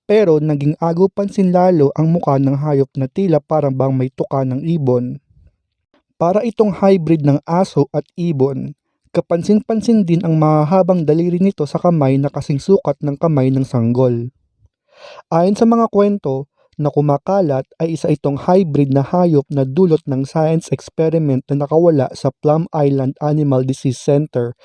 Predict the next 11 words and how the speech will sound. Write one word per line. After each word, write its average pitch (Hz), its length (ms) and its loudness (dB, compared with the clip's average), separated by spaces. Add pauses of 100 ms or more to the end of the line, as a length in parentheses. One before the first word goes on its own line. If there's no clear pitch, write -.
(460)
na 160 240 -2
isang 160 320 0
secret - 400 0
government 175 640 0
facility 165 640 -2
na 143 80 -4
hindi 143 320 -4
nilalayo 170 640 2
kung 175 160 -6
saan 165 320 -2
natagpuan 147 560 -6